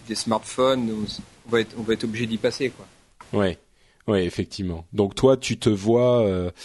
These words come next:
Speaker 2: tu t'imagines d'ici, euh, quelque temps, euh, passer aussi à l'étape du smartphone, quoi.
Speaker 1: Ah oui, oui, je me vois même déjà très prochainement, mais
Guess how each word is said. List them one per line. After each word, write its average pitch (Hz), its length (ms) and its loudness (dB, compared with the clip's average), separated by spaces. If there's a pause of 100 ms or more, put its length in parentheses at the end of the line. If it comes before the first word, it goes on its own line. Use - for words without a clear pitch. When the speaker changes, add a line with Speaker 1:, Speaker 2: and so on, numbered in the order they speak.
(260)
Speaker 2:
tu - 140 -6
t'imagines 113 720 0
d'ici, 104 680 -2
euh, 87 380 0
quelque 110 320 2
temps, 127 560 2
euh, 95 120 4
passer 120 420 2
aussi 113 420 2
à 117 40 4
l'étape 101 320 0
du 98 120 -6
smartphone, 87 480 -6
quoi. 80 200 -12 (320)
Speaker 1:
Ah 110 140 0
oui, 120 140 4
oui, 117 200 2
je 110 60 -10
me 107 120 0
vois 117 180 4
même 113 240 0
déjà 110 420 -2
très - 280 -8
prochainement, 147 600 4
mais 127 220 0